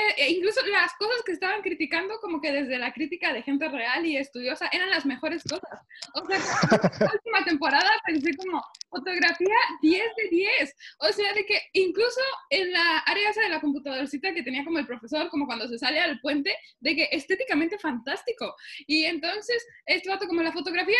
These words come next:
Speaker 1: es horrible". Y
Speaker 2: De repente se corta.
Speaker 1: Ajá. Y en grabación no se corta, ya me aseguré de eso. Bueno, y el punto es que entonces los críticos también piensan que la fotografía es neta de lo mejor y más rescatable de la serie y que el
Speaker 2: ¿Viste?
Speaker 1: don que se encarga de la fotografía tiene premios.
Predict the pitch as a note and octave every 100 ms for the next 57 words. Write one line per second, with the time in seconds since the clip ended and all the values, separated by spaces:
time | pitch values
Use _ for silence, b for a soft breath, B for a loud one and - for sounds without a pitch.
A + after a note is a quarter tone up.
0 | B4 A4 F#4+ D#4 D#4+ A#3+ b - C#4+ C#4
1 | B3+ F3 E3+ D#3+ E3 G3 D#3+ E3 D3 D3+
2 | - _ _ _ _ _ _ - B3+ A3+
3 | - _ _ A#3 A3 A#3 G#3+ A#3 A#3 B3+
4 | G3 F3+ E3+ F3+ G3+ F#3+ F3+ E3+ E3 C#3+
5 | E3 _ _ _ _ _ _ _ _ _
6 | _ - D#4+ E4 D4+ E4+ G4+ A4+ A4+ F#4+
7 | A4 G4+ D4 - F#4 F#4 G#4+ F4 C#4 D4+
8 | D4 E4+ E4 E4+ D#4+ B3+ B3+ B3+ A#3+ A#3+
9 | D#4 D#4+ D#4+ C#4 C#4 - B3+ A#3 A3+ C4
10 | D#4+ C#4 C#4 D4 D4 G#3 A#3 B3+ C#4 C4
11 | G3+ F#3+ C4+ C4+ - - b b b -
12 | C#4 - C4+ - A#3 F#3+ D#4 - - F#4+
13 | E4+ D4+ E4 E4+ D#4 C#4+ B3 A3+ D#4 D#4+
14 | F4+ F#4 G#4+ A#4+ C#5+ C5+